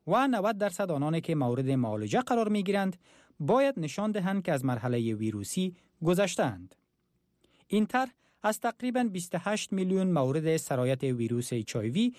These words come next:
و از بیست و یک میلیون مرگ و میر ناشی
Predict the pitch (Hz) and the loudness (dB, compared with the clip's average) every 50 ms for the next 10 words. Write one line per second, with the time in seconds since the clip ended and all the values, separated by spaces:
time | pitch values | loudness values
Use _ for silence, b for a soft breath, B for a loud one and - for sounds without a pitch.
0 | B B B B B B 185 220 254 269 208 160 131 151 147 - - - 143 143 | B B B B B B 2 4 4 4 2 -2 -4 -6 -6 -6 -6 -6 -2 0
1 | 190 233 240 - 202 190 196 196 196 202 202 202 190 170 160 170 175 175 156 165 | 2 2 2 0 -2 -2 0 0 0 0 0 2 2 2 2 2 2 2 0 0
2 | 151 156 160 160 160 156 147 131 120 117 110 - - - 240 240 240 240 | 0 2 2 2 2 2 2 2 0 0 -2 -4 -2 0 0 0 0 0